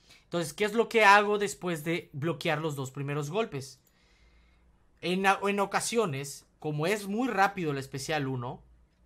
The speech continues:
no me da tiempo de, de eludir, pero por lo general yo lo eludo. Hago destreza del segundo golpe y destreza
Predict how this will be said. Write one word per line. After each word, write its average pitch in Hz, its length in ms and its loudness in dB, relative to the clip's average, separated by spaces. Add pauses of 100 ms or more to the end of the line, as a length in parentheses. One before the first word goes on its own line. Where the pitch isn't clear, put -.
(840)
no 170 200 -2
me 220 100 0
da 180 140 4
tiempo 185 300 -2
de, 135 240 -2
de 135 180 -6
eludir, 135 420 -6 (180)
pero 196 240 -2
por 208 120 -2
lo 185 100 0
general 156 540 0
yo 156 200 -2
lo 160 100 0
eludo. 131 420 -6 (380)
Hago 151 260 -2
destreza 165 540 -4
del 131 140 -4
segundo 151 320 -6
golpe 214 500 -2
y 170 140 -6
destreza 208 680 0